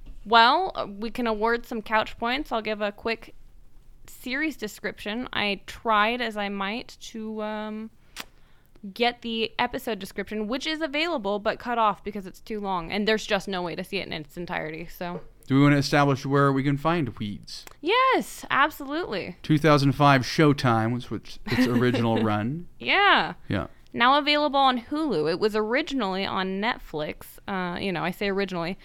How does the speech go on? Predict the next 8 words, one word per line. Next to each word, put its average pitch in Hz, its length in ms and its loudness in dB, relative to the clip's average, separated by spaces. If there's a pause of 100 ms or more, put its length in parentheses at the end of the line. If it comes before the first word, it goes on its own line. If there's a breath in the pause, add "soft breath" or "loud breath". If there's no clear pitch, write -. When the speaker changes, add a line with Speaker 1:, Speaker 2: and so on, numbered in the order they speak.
(220 loud breath)
Speaker 1:
couple 262 340 4
weeks 233 260 -2
back, 202 680 6
Speaker 2:
Mm-hmm. - 120 -4
Speaker 1:
so 247 200 6
far 240 320 4
back 233 300 4
as, 220 440 2